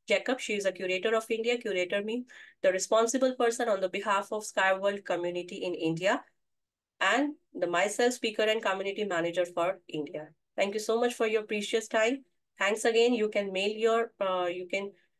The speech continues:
share your thoughts and the feedback on a mail, India at the skyway dot capital. If you have any query,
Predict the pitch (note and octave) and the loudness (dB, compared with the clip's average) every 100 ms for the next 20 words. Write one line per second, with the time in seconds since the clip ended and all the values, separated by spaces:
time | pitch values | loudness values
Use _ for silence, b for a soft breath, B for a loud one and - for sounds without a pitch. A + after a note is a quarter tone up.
0 | _ - A#3 A#3+ A#3 A#3 A3+ A3+ G#3 G#3+ | _ 2 4 6 6 4 4 2 2 0
1 | A3 G#3+ G#3+ G#3+ G#3 G#3+ G#3 G3 F#3+ F#3+ | -4 -4 -4 -6 0 0 0 -4 -4 -4
2 | G3+ G3 F#3 F#3+ F#3 F#3+ G3 - E3+ F3 | -4 -6 -2 -2 0 -4 -4 -2 0 0
3 | F3+ F3 E3+ F3 D#3+ F3+ - - E3 D#3 | 0 0 0 -2 -4 -4 -6 -2 0 0
4 | D#3 D#3 - A3+ A3+ G3+ G#3 G3+ F3+ F3+ | 0 -4 -2 0 0 -2 -4 -4 -4 -2
5 | F#3 A#3+ B3 A3+ A#3 D4 | 0 0 2 2 2 0